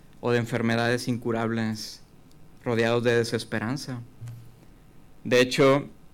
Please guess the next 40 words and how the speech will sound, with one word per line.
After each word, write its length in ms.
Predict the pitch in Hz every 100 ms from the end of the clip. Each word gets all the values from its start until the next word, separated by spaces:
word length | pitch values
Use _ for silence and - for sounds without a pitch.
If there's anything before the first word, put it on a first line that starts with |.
| -
es 160 | - 131
interesante 500 | 147 135 131 147 139
encontrar 400 | 156 139 131 135
en 60 | 147
la 120 | 131
Biblia, 500 | 139 156 135 127 127 - - - - - - - -
por 120 | - 120
ejemplo, 380 | 123 123 139
con 160 | 131 123
Abraham 540 | 120 120 127 131 131 127 - - - -
o 160 | 127
con 180 | 127 120
Job 560 | 113 139 143 156 160 160 117 - -
o 440 | - 135 131 131 - -
las 220 | 135 135
hermanas 420 | 135 139 151 160
de 100 | 147
Lázaro, 420 | 135 190 190 160
Marta 440 | 139 135 160 160 147
y 60 |
María, 560 | 139 127 151 170 131 131 - - - - - -
que 120 | 165
cuando 260 | 160 165 165
ellas 200 | 175 208
se 120 | 220
preguntan 760 | 214 170 156 185 226 220 202 190
y 40 |
están 300 | 175 175 180
en 120 | 196
un 160 | 190 202
lamento 520 | 196 170 165 190 185
como 260 | - 160 147
Tomás, 600 | 135 127 117 107 110 - - - - - - - -
quienes 260 | - 165 165
están 260 | 160 165
en 140 | 185 190
un 140 | 202
proceso 640 | 202 190 180 180 185 196 180
de 80 |
dolor, 460 | 165 139 123 110 107